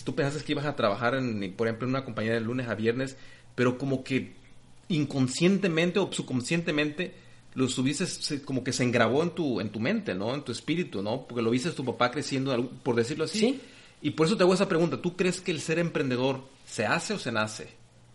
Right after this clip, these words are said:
Speaker 2: No, es como todas las cosas, como todas las cosas. O sea, hay gente que nace,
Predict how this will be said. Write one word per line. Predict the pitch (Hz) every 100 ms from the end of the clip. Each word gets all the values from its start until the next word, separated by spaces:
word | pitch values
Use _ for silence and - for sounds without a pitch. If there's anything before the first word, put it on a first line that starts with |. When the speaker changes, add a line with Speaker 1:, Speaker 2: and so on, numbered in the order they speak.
| - - - - - - -
Speaker 2:
No, | 240 143 147
es | 170
como | 226 202
todas | 185 190
las | 202 -
cosas, | 123 135 165 - 110
como | 110 135
todas | 131 185
las | 180
cosas. | 160 147 127
O | 123
sea, | 139 120 - - - - - - - - - -
hay | - 156 160
gente | 175 175 185
que | - 139
nace, | 135 139 139 151 - 117